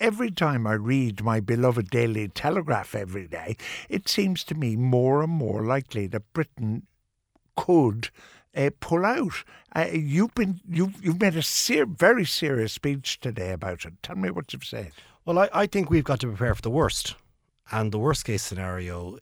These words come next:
Speaker 2: if the British decide to leave, uh, we are in deep trouble. And I think we can no longer presume that they're going to remain. If you look at the polling evidence, I, I, for instance, I was in Romford and Ex-, Essex last weekend,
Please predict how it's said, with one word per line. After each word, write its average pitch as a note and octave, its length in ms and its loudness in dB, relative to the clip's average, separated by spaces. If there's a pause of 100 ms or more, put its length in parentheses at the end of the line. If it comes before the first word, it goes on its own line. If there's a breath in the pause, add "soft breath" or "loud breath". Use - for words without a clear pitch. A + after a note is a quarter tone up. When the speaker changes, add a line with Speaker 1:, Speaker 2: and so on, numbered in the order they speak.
Speaker 2:
if G2 240 -10
the - 80 -16
British F#2 300 -6
decide F2 420 -8
to - 280 -14
leave, F#2 520 -2 (580)
uh, F#2+ 160 -8
we G#2 220 0
are F#2+ 100 0
in F2+ 140 -2
deep G2+ 160 -6
trouble. D#2+ 280 -6 (760)
And G#2+ 100 -4
I B2+ 240 0
think C3 300 -2
we B2 100 2
can A2+ 220 0
no A2+ 140 0
longer B2+ 420 2
presume G2 680 -2
that F2 160 -6
they're F#2 100 -4
going F#2 200 -2
to F#2 120 -8
remain. F2 380 -4
If E2 120 -10
you G2 80 -6
look F2+ 140 -6
at E2+ 60 -8
the D#2+ 80 -12
polling B2+ 320 2
evidence, F2 500 -4
I, B2 220 -4
I, A2+ 60 -2
for - 140 -4
instance, A#2 220 0
I A#2+ 80 0
was A2+ 100 0
in G2 120 0
Romford G2+ 380 0
and F2+ 80 -2
Ex-, F#2 240 -4
Essex - 340 -2
last F2+ 240 -6
weekend, E2+ 520 -6